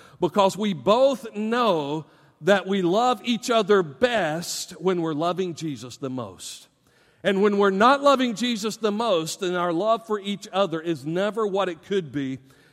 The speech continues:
and what it should be. And so we have that foundation of faith, that loving relationship with God that's in the home.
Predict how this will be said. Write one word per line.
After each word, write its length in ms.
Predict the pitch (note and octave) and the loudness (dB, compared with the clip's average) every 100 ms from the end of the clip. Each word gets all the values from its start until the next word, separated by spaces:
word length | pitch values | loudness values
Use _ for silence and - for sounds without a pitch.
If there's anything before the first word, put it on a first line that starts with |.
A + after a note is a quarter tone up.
| _ E3+ | _ -4
and 220 | F3 C#3+ | -2 -4
what 320 | E3 E3 D#3 | -4 -2 -4
it 160 | D#3 - _ - | -6 -10 _ -20
should 480 | - - F3 C#3+ A#2+ | -16 -6 -6 -6 -10
be. 360 | A#2 G2 G2 _ _ _ _ _ - | -12 -12 -20 _ _ _ _ _ -10
And 160 | D3+ | -10
so 160 | - E3 | -4 -2
we 160 | E3 | -2
have 200 | E3 F#3 | -2 -4
that 200 | E3+ D#3+ | -6 -6
foundation 680 | F#3 G3+ A#3 A3 A3 - G3+ | -2 2 2 2 0 -4 -4
of 100 | F3 | -4
faith, 380 | - G#3+ F#3 D3 | -4 -4 -4 -2
that 180 | E3+ D3+ | -6 -2
loving 340 | E3+ A3+ A#3+ | 0 0 0
relationship 520 | G#3+ G3+ G3 E3+ G3 E3+ | -4 -2 -6 -6 -8 -6
with 180 | D#3+ | -6
God 280 | F#3 E3+ C#3+ | -2 -2 -2
that's 180 | C#3+ C#3 | -8 -8
in 200 | E3+ F3 | -6 -6
the 140 | E3+ | -6
home. 320 | C3+ C#3+ A#2 | -8 -10 -10